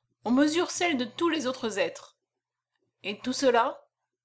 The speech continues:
tout cela est erreur en soi. Si nous avions un œil cent fois plus perçant pour les choses proches, l'homme nous semblerait énorme. On pourrait même imaginer les organes au moyen desquels l'homme nous paraîtrait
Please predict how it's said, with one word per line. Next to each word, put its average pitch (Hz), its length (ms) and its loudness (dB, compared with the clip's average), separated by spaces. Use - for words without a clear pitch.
tout 339 120 0
cela 311 360 6
est - 160 2
erreur 220 380 4
en 185 100 -2
soi. - 420 -10
Si - 140 -4
nous 262 140 6
avions 277 320 12
un 262 160 8
œil 269 180 10
cent 254 200 0
fois 269 160 4
plus 254 140 -2
perçant 262 420 4
pour 247 140 2
les 240 100 2
choses 233 240 -6
proches, - 680 2
l'homme 294 300 12
nous 277 80 6
semblerait 262 520 6
énorme. 208 520 4
On 202 80 -6
pourrait 330 320 2
même 262 220 6
imaginer 302 500 4
les 240 220 2
organes 294 440 8
au 277 40 6
moyen 247 240 6
desquels 247 440 4
l'homme 285 260 8
nous 254 100 0
paraîtrait 226 720 2